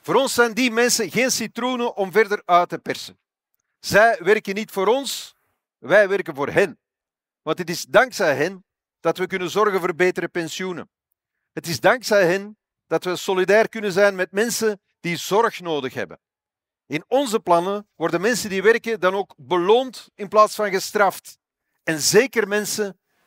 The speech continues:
die voor een bescheiden loon aan de slag gaan. Die krijgen van ons het respect dat ze verdienen, met een hoger nettoloon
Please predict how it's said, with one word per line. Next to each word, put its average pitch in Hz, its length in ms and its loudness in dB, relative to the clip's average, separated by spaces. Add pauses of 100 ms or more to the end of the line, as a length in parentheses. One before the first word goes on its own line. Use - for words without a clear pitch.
die 175 120 -4
voor 180 100 0
een 202 100 -2
bescheiden 202 520 4
loon 139 300 -4
aan 160 160 -2
de 143 60 -6
slag 139 280 0
gaan. 98 320 -4 (580)
Die 190 140 -6
krijgen 220 360 4
van 202 100 -2
ons 208 360 -6 (220)
het 160 160 -6
respect 175 540 -2 (300)
dat - 160 -2
ze 175 100 -8
verdienen, 147 540 -4 (340)
met 143 140 -4
een 147 100 -4
hoger 160 340 0
nettoloon 196 640 0